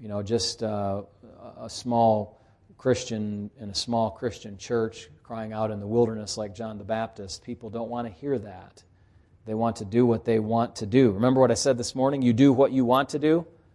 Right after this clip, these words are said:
That is, what you're doing is because you really want to do it. You choose to do it. Now, don't pretend otherwise. Uh, "Oh, I have to." Or, uh, you know, no, you don't have to. You don't have to get a divorce.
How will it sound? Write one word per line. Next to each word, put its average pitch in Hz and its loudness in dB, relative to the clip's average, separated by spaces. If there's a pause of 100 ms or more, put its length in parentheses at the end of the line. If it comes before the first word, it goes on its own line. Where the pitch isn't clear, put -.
(260)
That 117 -2
is, 113 2
what 127 4
you're 127 -4
doing 131 6
is 117 -8
because 113 0
you 131 4
really 147 12
want 147 6
to 156 2
do 180 10
it. 107 0 (340)
You 160 2
choose 262 6
to 135 -6
do 98 -4
it. - -18 (800)
Now, 135 -12
don't 180 6
pretend 147 4
otherwise. 123 6 (560)
Uh, 107 0 (220)
"Oh, 131 8
I 123 8
have 131 -4
to." 85 -14 (500)
Or, 92 -14 (280)
uh, 107 -18
you 107 -16
know, 107 -20
no, 156 -10
you 120 -6
don't 95 -12
have 85 -18
to. - -16
You 98 -8
don't 123 -4
have 110 -8
to 101 -16
get 101 -8
a 98 -10
divorce. 92 -10